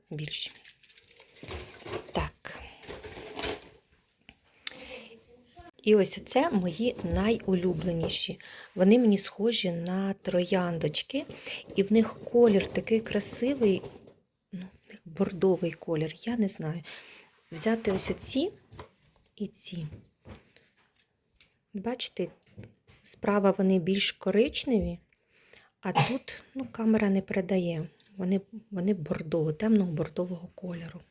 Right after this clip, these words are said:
І вони дуже малесенькі такі. І я думаю, з них теж будуть дуже гарні композиції виходити.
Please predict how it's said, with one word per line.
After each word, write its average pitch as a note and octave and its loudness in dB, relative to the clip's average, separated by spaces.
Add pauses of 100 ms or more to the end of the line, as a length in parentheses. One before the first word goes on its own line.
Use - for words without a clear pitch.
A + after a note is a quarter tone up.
(1200)
І G3+ 0
вони F#3+ 2
дуже F#3 0
малесенькі F#3 0
такі. - -10 (1800)
І F#3+ 4
я G#3 4
думаю, F#3+ 2 (380)
з F3 -10
них F#3+ -2 (120)
теж F#3 -4
будуть - -12
дуже G3 -4
гарні F#3 -4
композиції F3 -4
виходити. F#3 -4